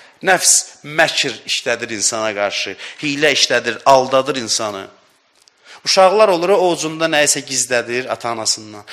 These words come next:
Biz Allahın dərgahına hərdən elə gedirik. Bəzi pisl-, pisliklərimizi konservləşdirib gizlədirik, ə, ovucumuzda. Gedirik Allahın hüzuruna. Ki, ilahi, məni pak elə. Allah deyir, nə dəlilində gizlətmirsən?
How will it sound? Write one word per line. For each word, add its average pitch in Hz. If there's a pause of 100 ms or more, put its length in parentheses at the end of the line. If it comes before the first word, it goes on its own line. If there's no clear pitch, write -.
(140)
Biz 190
Allahın 170
dərgahına 147
hərdən 131
elə 123
gedirik. 104 (180)
Bəzi 160
pisl-, -
pisliklərimizi 123
konservləşdirib 120
gizlədirik, 113 (240)
ə, 110
ovucumuzda. 98 (260)
Gedirik 123
Allahın 107
hüzuruna. 98 (180)
Ki, 165
ilahi, 156
məni 147
pak -
elə. 107
Allah 151
deyir, 147
nə 147
dəlilində 120
gizlətmirsən? -